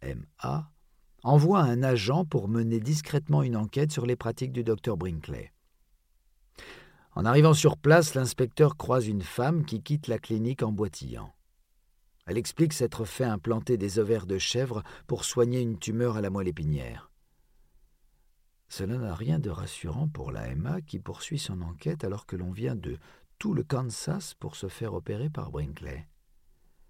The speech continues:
Le coût des opérations monte parfois jusqu'à mille cinq cents dollars.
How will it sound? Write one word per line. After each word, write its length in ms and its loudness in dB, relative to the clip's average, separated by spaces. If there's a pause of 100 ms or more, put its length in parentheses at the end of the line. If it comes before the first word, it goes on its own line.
(840)
Le 120 -8
coût 180 -2
des 180 -2
opérations 540 -2
monte 240 -2
parfois 320 -4
jusqu'à 300 -8
mille 220 -2
cinq 220 -8
cents 220 -8
dollars. 560 -10